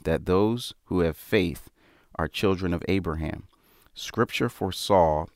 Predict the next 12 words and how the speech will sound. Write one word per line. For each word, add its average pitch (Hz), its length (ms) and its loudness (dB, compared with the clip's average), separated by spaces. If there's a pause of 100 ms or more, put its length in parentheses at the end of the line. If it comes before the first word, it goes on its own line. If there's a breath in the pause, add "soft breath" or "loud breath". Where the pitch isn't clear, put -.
that 80 180 -2
God 90 260 2
would 85 180 -6
justify 85 760 0 (320 soft breath)
the 85 80 -4
Gentiles 95 680 0
by 80 180 -2
faith 95 600 -4
and 82 120 -2
announce 85 380 -2
the 85 120 -8
gospel 87 600 -2